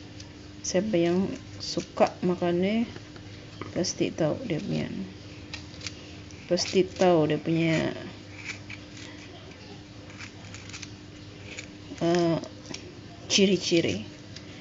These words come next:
Sama kalau nih kacang tanduk, guys, kamu beli,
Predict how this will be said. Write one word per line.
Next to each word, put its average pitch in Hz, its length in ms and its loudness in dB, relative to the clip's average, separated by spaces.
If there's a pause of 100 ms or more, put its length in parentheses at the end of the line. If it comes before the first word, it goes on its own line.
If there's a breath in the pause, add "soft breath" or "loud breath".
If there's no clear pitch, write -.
(340 loud breath)
Sama 214 640 8 (480)
kalau 214 320 10
nih 226 160 6
kacang 214 560 4
tanduk, 208 320 6
guys, - 480 8 (480 loud breath)
kamu 202 560 10 (160)
beli, 190 560 12